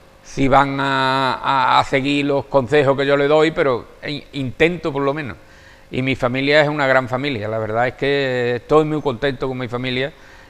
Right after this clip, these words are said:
esas fiestas familiares que hago yo y que, y que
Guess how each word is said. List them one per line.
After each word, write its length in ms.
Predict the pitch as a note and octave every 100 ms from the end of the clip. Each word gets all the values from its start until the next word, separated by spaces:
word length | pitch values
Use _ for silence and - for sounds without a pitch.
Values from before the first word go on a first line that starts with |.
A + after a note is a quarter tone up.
| -
esas 260 | C3 C3+ -
fiestas 320 | C#3 - B2+
familiares 600 | B2+ B2 B2 C3 B2+ B2
que 160 | C3
hago 180 | C3 B2
yo 320 | A#2+ C3+ C3
y 160 | B2+ B2
que, 480 | B2 B2 A#2+ A#2+ - - - - - - -
y 180 | - B2+
que 200 | C#3